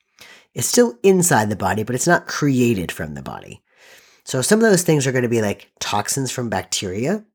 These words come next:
Think about our dogs and cats who have pyometras or pneumonia or abscesses. They have a fever,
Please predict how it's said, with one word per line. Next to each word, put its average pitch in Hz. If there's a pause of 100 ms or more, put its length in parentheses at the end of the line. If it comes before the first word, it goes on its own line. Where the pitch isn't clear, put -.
(380)
Think 185
about 190
our 143
dogs 117 (120)
and 113
cats 117
who 139
have 107
pyometras 113 (520)
or 104 (340)
pneumonia 131 (180)
or -
abscesses. 175 (560)
They 143
have 220
a 214
fever, -